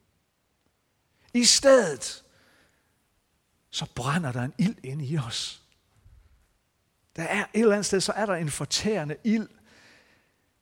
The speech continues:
der hele tiden får mig til at ønske at få det, de har.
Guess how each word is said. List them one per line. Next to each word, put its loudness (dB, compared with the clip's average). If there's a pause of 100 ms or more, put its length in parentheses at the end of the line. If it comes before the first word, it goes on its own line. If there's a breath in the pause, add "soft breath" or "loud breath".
(1400)
der -4
hele 4
tiden -2 (640)
får -6
mig -2
til 4
at 2
ønske 2
at -6
få 0
det, -2
de 0
har. -6